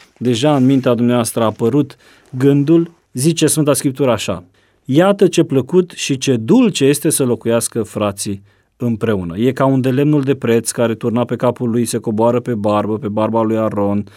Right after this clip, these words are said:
se coboară pe marginea veșmintelor lui, e ca roa Hermonului care se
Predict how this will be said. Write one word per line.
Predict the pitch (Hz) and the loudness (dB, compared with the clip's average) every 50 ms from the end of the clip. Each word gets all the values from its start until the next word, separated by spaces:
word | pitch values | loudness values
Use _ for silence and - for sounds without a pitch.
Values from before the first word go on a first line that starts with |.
| - - - - - _ _ | -20 -20 -20 -20 -20 _ _
se | - - 147 | 0 0 0
coboară | 127 - 147 127 127 131 135 135 135 139 | 2 2 0 2 2 2 2 4 2 0
pe | 131 139 135 | 0 0 0
marginea | 123 120 123 127 123 120 131 131 127 | 2 4 4 2 2 0 0 0 0
veșmintelor | 113 127 120 - 127 131 123 - 131 127 131 127 120 | 0 0 -2 -2 -2 -4 -2 -2 -2 -2 -2 -2 -2
lui, | 113 113 117 117 117 113 | -4 -2 -2 -2 0 0
e | 120 | -2
ca | 120 - 139 156 | 0 0 0 2
roa | - 123 143 151 151 143 | 2 4 4 4 4 2
Hermonului | - - 143 127 135 135 135 135 143 143 147 | 2 0 0 2 2 2 2 0 0 0 -2
care | 139 - 139 131 131 | -2 0 0 0 0
se | 127 - 139 | 0 -2 -4